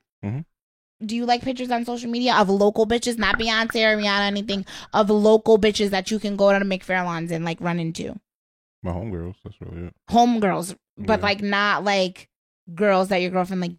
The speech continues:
Speaker 2: doesn't know or, like.
Speaker 1: No, not really. I don't really like much shit to begin with that post memes. That's really it.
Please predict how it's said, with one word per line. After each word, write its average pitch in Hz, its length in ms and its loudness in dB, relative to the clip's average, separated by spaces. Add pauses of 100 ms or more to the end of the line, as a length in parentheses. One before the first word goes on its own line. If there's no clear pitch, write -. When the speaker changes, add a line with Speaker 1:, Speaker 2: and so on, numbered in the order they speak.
(140)
Speaker 2:
doesn't 180 360 2
know 165 300 0
or, 165 220 -2
like. 160 480 -6 (160)
Speaker 1:
No, 92 260 -8
not 95 160 -6
really. 87 380 -8 (440)
I 98 60 -2
don't 107 120 0
really 90 160 -2
like 87 160 -6
much 85 200 -8
shit 90 200 -8 (120)
to - 60 -20
begin 85 220 -10
with 82 80 -10
that 82 160 -12
post 85 260 -10
memes. 82 380 -10
That's 85 180 -14
really 80 200 -12
it. 82 180 -12